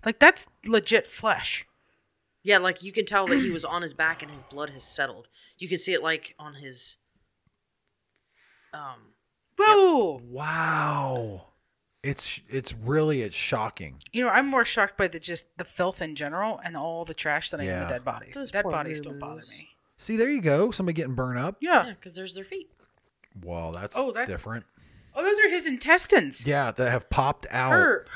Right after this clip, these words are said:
Speaker 1: her intestines.
Speaker 2: <laughs>
Speaker 1: She is like this. I wonder if, yeah, or if that's just because, you know, as you expand and it, oh,
Speaker 3: Yeah.
Speaker 1: yes. <clears throat>
Speaker 3: This is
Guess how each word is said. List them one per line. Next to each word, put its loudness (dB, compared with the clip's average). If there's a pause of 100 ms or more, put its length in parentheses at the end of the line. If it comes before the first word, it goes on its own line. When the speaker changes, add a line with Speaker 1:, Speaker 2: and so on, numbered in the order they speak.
Speaker 1:
her 12
intestines. 2
Speaker 2:
<laughs> -20
Speaker 1:
She -12
is -10
like -12
this. -6 (1700)
I -6
wonder 0
if, -6
yeah, -8 (360)
or 0
if -4
that's 0
just -4
because, -12
you -14
know, -8
as -8 (140)
you -20
expand -6
and -14
it, -20 (340)
oh, 0 (200)
Speaker 3:
Yeah. 2 (1800)
Speaker 1:
yes. -20 (720)
<clears throat> -10
Speaker 3:
This -6
is -4